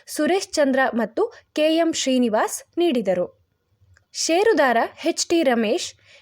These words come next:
ವೆಂಕಟೇಶ್ ಹುಲ್ಗಾರ್, ಭಾಸ್ಕರ್ ನಾಯ್ಕ್, ಶಾಖಾ ವ್ಯವಸ್ಥಾಪಕ ಪರಶುರಾಮ್, ಹಂಚಲಿ ಕೃಷ್ಣಮೂರ್ತಿ, ನಟರಾಜ್, ಕೇಶವ್ ಇದ್ದರು. ಇಂದಿನ ಕಾರ್ಯಕ್ರಮ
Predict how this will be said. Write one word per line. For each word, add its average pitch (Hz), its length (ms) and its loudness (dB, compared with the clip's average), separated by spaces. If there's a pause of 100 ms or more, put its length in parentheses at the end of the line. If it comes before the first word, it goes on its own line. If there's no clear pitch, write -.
(120)
ವೆಂಕಟೇಶ್ 285 640 0
ಹುಲ್ಗಾರ್, 233 480 0 (520)
ಭಾಸ್ಕರ್ 269 580 0
ನಾಯ್ಕ್, 208 360 -4 (380)
ಶಾಖಾ 311 500 -2
ವ್ಯವಸ್ಥಾಪಕ 254 800 -2
ಪರಶುರಾಮ್, 240 640 -2 (1400)
ಹಂಚಲಿ 349 480 2
ಕೃಷ್ಣಮೂರ್ತಿ, 254 800 -2 (600)
ನಟರಾಜ್, 262 600 0 (460)
ಕೇಶವ್ 311 680 -2
ಇದ್ದರು. 208 640 -4 (1300)
ಇಂದಿನ 403 380 4
ಕಾರ್ಯಕ್ರಮ 240 640 0